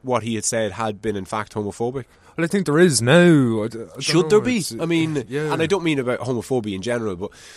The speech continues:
Speaker 2: Anything
Speaker 1: but
Speaker 2: hateful, say, or
Speaker 1: Yeah, but, like, 'cause you mentioned as well in the interview about something that was brought into Ireland recently that I was completely oblivious to. The hate speech laws have been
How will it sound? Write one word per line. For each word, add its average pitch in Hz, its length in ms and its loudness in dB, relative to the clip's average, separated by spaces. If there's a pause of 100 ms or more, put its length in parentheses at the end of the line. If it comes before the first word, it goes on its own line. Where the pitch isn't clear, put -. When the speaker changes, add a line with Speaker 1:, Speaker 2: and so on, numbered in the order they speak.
(180)
Speaker 2:
Anything 98 180 -12 (100)
Speaker 1:
but 110 80 -10
Speaker 2:
hateful, 101 520 -6
say, 87 400 -2
or 82 260 -12 (200)
Speaker 1:
Yeah, 170 240 -10
but, 131 80 -8
like, 139 340 -6
'cause 147 200 -4
you 165 240 -8
mentioned 151 360 -2
as 117 100 -4
well 131 160 0
in 120 100 0
the 113 120 0
interview 104 300 -4
about 90 260 -6 (320)
something 113 280 -6
that 104 60 -4
was 98 140 -8
brought 107 220 -2
into 92 140 -8
Ireland 110 340 2
recently 90 280 -4
that 85 100 -8
I 92 60 -4
was 80 80 -8
completely 123 460 -6
oblivious 92 480 -4
to. 78 240 -12
The 82 160 -10 (100)
hate 143 300 -2
speech - 360 -6
laws 143 340 2
have 123 100 -10
been 127 200 -4